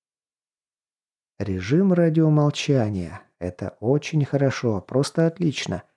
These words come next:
Не придётся лишний раз объясняться с Алёной и успокаивать своих друзей.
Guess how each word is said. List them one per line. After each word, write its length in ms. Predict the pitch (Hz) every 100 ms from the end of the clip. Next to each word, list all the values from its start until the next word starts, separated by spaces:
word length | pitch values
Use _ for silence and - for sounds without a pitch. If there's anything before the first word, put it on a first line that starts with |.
| _ _ _ -
Не 100 | 143
придётся 500 | 170 175 202 196 170
лишний 360 | 170 170 151 143
раз 300 | 151 156 151
объясняться 640 | 135 131 - 131 123 -
с 140 | 123 117
Алёной 420 | 113 143 151 151
и 140 | 135
успокаивать 800 | 123 - 110 107 107 117 117 117
своих 400 | - 107 101 101
друзей. 500 | 110 107 101 92 90